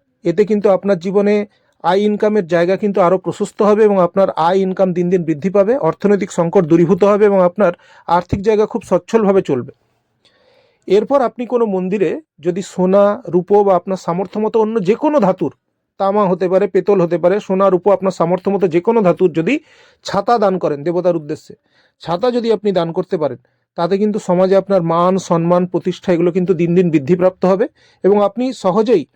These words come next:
উচ্চ পদ লাভ করবেন। যারা অকারণে বদনাম হন, অকারণে যারা বিভিন্নভাবে ঝামেলায় জড়িয়ে পড়েন, অকারণে যারা বিনা দোষে দোষী হন,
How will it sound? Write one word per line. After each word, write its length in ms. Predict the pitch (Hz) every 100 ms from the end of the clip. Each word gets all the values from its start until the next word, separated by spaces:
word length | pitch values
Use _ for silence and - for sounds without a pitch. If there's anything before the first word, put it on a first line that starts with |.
| _ _ _ _ _ -
উচ্চ 200 | 190 - 233
পদ 120 | 226 190
লাভ 100 | 185 170
করবেন। 220 | 208 208 226
যারা 140 | 220 202 196
অকারণে 400 | 254 254 254 254 190
বদনাম 340 | 175 196 202
হন, 140 | 185 208 175
অকারণে 380 | - 220 233 226
যারা 220 | 214 214 214 170
বিভিন্নভাবে 600 | 185 226 233 202 185 190 135 _ _ -
ঝামেলায় 420 | 135 185 202 180
জড়িয়ে 220 | 175 185 175
পড়েন, 180 | 160 - _ _ -
অকারণে 480 | 175 180 226 226 226
যারা 280 | 208 208 214 202 156 151
বিনা 180 | 202 214 190
দোষে 200 | 190 208
দোষী 240 | 180 -
হন, 120 | 160